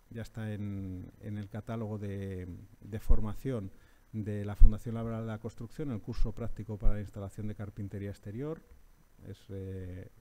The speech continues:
hemos buscado, siendo conscientes del perfil hacia donde va orientado ese autónomo que no dispone de mucho tiempo, pues bueno, se le pide,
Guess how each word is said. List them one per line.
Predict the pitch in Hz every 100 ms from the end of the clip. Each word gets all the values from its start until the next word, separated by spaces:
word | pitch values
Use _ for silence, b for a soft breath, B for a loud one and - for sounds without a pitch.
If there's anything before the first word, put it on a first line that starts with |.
| -
hemos | 110 113
buscado, | 110 107 120 110 95 - B B - -
siendo | - 120 117
conscientes | 120 98 123 113 101
del | 98 98
perfil | - 101 - - 117
hacia | 104 104
donde | 101 98 98
va | 113
orientado | 113 104 107 120 98 -
ese | - 98 110
autónomo | 104 - 117 110 107 110 - B B B - - -
que | -
no | 107
dispone | 110 - 110 104
de |
mucho | 104 104 98
tiempo, | 110 110 -
pues | - -
bueno, | 98 92 - - - 104
se | -
le | 92
pide, | - 101 110 -